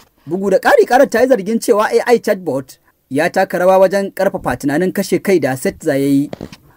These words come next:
A cewar ƙarar, bot ɗin har ya tambayi Setza ko ya tsara yadda zai kashe kansa.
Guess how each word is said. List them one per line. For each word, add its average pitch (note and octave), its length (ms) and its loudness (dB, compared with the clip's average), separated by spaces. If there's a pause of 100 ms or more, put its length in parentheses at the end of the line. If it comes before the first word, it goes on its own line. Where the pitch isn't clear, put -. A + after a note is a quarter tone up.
(120)
A C3 140 -12
cewar F#3+ 320 2
ƙarar, G3+ 300 2 (100)
bot G3 240 -4
ɗin G3 300 -2
har E3 180 -6
ya G3+ 160 2
tambayi F3 400 -2
Setza E3+ 480 -6
ko F3+ 160 -4
ya F#3+ 140 2
tsara F#3+ 260 0
yadda F3+ 200 -2
zai F#3 120 -2
kashe G3 300 -4
kansa. G3+ 320 0